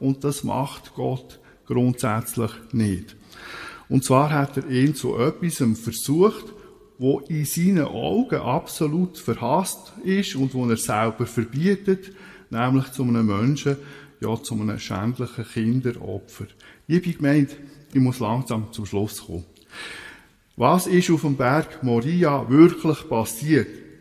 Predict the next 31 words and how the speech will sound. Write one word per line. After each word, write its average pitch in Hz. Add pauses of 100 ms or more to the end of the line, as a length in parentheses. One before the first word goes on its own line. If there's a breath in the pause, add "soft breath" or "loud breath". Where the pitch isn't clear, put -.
(760 loud breath)
Ich 175
kann 160
euch 156
sagen, 139
wie 123
ich 185
es -
sehe. 98 (760 soft breath)
Gott 175
hat 156
dort 175
das -
Menschenopfer, 139 (400)
einmal 147
das, 139 (500 loud breath)
wo 120
die, 156
wo 110
an 107
ihn 170
glauben, 127
an 104 (120)
ihn 175
könnten 180
wollen 160
richten, 143 (600 loud breath)
ein 151
und 156
für 151
alle 117
Mal 110